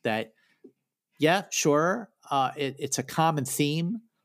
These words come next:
but it's a, it's, it's been such an important theme of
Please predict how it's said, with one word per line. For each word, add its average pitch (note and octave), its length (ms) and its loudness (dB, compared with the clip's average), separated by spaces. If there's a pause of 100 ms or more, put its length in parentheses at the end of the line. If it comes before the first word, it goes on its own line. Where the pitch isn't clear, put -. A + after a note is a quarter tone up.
(140)
but C3 280 2
it's - 200 0
a, D#3+ 160 -2
it's, - 180 0
it's - 240 -2
been F#3 180 0
such A#3 340 2
an F#3+ 100 2
important D3+ 600 0
theme F#2 380 -4 (520)
of A#2 400 0